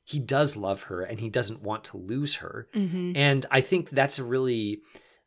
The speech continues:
Speaker 1: interesting, compassionate way to, to write that character, where he's not just either an obstacle on one hand or an object of pity on the other, but he's,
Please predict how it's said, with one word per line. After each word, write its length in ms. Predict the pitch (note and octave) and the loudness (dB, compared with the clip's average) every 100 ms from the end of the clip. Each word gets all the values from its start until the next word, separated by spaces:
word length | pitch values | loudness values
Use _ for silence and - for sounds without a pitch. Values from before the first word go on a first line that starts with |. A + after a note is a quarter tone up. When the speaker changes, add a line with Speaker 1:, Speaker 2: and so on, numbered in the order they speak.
| _ - | _ 0
Speaker 1:
interesting, 500 | C#3+ D3+ - C#3 A#2+ | 0 2 -2 -2 -2
compassionate 640 | C3 A2 A#2+ A#2 C3 A#2 | -4 2 2 2 -2 -4
way 500 | B2 G#2+ G2+ G2+ G#2 - _ _ _ | -2 0 4 4 2 -8 _ _ _
to, 420 | - C#3+ B2 A2+ | 0 2 2 0
to 200 | B2+ - | -2 -4
write 260 | G#2+ G#2 G#2 | -2 -2 2
that 180 | B2+ - | 0 0
character, 360 | C#3 C3+ - | 0 0 0
where 140 | C3+ A#2 | 2 2
he's 220 | A#2 A2+ | 0 0
not 220 | C3 B2+ | 0 0
just 360 | G#2 B2 A#2 - - - _ _ | 0 0 0 -6 -20 -20 _ _
either 260 | D3+ D3 C3 | 6 8 6
an 100 | A#2+ | 4
obstacle 520 | A#2+ B2 - - D3 | 0 2 0 0 4
on 200 | A#2+ A2+ | 4 2
one 140 | G#2 G#2+ | -4 -2
hand 220 | C3 D3 | -2 2
or 100 | A2 | 0
an 80 | G#2 | 0
object 420 | G#2 A#2+ B2+ - | 0 2 0 0
of 160 | G2 - | -8 -8
pity 320 | - A#2+ D3 | -4 0 0
on 140 | B2 | 0
the 120 | G#2 | -2
other, 200 | F#2+ D3+ | -2 -2
but 200 | D3 - | -2 -6
he's, 480 | - B2 A#2 G#2+ - | -6 -2 0 2 0